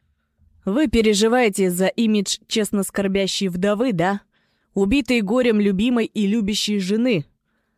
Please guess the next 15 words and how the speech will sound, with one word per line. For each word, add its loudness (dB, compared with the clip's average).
«Да, 2
именно 0
так. -4
И -2
не 0
надо 2
ёрничать 0
и -4
переступать -4
грани 0
приличия, -2
уважаемая. -2
Поймите 2
меня, 2
наконец. -4